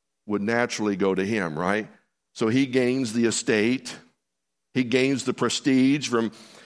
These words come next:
you know, being the one to carry on the blessing and the birthright. So he wants mom to continue to be fertile so that Jacob will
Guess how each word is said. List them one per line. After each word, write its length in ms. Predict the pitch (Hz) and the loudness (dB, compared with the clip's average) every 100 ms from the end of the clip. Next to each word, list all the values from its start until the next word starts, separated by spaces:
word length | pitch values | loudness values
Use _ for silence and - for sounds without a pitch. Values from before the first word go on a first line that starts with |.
| - | -8
you 100 | 127 | 0
know, 160 | 110 | 0
being 280 | 107 131 135 | 2 2 2
the 60 | 120 | 2
one 280 | 113 123 131 | 4 2 2
to 80 | |
carry 360 | 113 131 127 127 | 0 2 4 4
on 200 | 127 127 | 4 4
the 80 | 117 | 2
blessing 460 | 110 117 117 135 | 2 2 0 -4
and 120 | 123 113 | -2 0
the 40 | |
birthright. 680 | 107 127 120 110 104 117 127 - - - | 2 2 2 2 2 0 -4 -16 -20 -20
So 220 | - 156 | 0 4
he 160 | 156 170 | 4 4
wants 560 | 170 170 190 - - - | 6 4 4 0 -6 -2
mom 420 | 139 160 196 196 | 4 6 6 6
to 120 | 180 | 2
continue 420 | 170 160 175 196 | 2 2 2 2
to 60 | 180 | 2
be 120 | 190 | 2
fertile 380 | - 196 208 190 | 4 6 6 4
so 160 | 175 | 4
that 160 | 165 170 | 2 2
Jacob 480 | 139 185 214 190 156 | 4 4 4 0 2
will 500 | 156 156 160 156 | 2 6 6 4